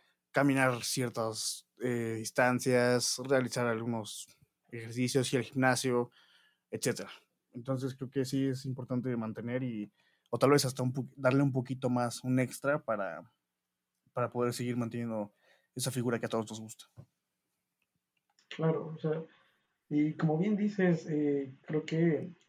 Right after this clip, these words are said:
Speaker 2: re-, haciendo un poco de remembranzas al, al episodio pasado, este, pues realmente esto vino de forma muy abrupta, o sea, nos vino a cortar como el paso a todos.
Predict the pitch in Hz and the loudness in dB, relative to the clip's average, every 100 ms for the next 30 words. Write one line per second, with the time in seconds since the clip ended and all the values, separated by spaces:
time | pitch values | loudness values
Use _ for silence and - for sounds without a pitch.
0 | _ 170 175 170 143 170 170 165 175 165 | _ -2 -2 -2 2 6 6 6 4 4
1 | 143 135 135 139 143 131 135 127 143 135 | 4 2 4 2 2 0 0 0 -2 -4
2 | 123 127 135 135 131 123 - 131 165 - | -4 -4 -2 -2 -4 -8 -4 -4 -4 -8
3 | _ _ _ _ _ _ _ _ - 143 | _ _ _ _ _ _ _ _ -6 -4
4 | 131 131 - _ _ _ _ _ _ 156 | -4 -6 -14 _ _ _ _ _ _ 2
5 | 147 143 175 165 165 147 170 202 208 208 | 4 2 -2 -4 -2 2 4 4 2 2
6 | 190 - 170 175 156 127 151 151 147 160 | 0 2 4 4 4 2 2 2 2 4
7 | 143 139 180 170 151 - 175 _ _ - | 4 4 4 2 -6 -6 -10 _ _ -4
8 | 165 160 - 147 143 135 135 160 151 135 | -2 -2 -2 -2 -2 -2 -4 -6 -4 -2
9 | 156 160 - 156 143 139 - 147 131 143 | 0 0 0 0 -2 -4 -2 -4 -4 -4
10 | 131 127 135 151 131 135 147 208 | -4 0 0 0 -2 0 0 -2